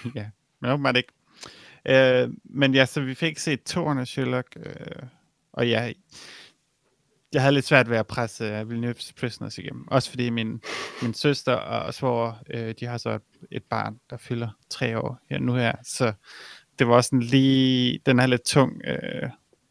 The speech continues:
Speaker 2: Prisoners for, for forældre, der har unge børn, ja.
Speaker 1: Ja, ja.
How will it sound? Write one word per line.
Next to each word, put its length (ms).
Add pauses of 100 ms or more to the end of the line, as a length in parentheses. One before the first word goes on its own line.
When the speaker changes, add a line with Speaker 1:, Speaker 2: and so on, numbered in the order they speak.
(760)
Speaker 2:
Prisoners 500
for, 360
for 360 (120)
forældre, 300
der 80
har 220 (140)
unge 220
børn, 260
ja. 80 (1040)
Speaker 1:
Ja, 120 (240)
ja. 140